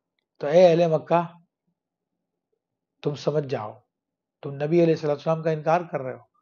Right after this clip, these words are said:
پھر تمہارا بھی انجام وہ ہو سکتا ہے۔ اور میں کہتا ہوں آج کے مسلمانوں کو یا آج کے انسانوں کو یہ پیغام دیا جا رہا ہے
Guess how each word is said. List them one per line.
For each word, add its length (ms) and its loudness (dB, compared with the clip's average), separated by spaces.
پھر 80 -6
تمہارا 360 4
بھی 120 6
انجام 360 -4
وہ 100 -8
ہو 40 -12
سکتا 360 -16
ہے۔ 240 -20
اور 140 -6
میں 140 4
کہتا 220 4
ہوں 140 6
آج 260 4
کے 100 2
مسلمانوں 500 -6
کو 100 -20
یا 140 2
آج 300 6
کے 160 0
انسانوں 380 -10
کو 220 -16
یہ 240 6
پیغام 380 4
دیا 200 0
جا 220 -8
رہا 140 -10
ہے 100 -18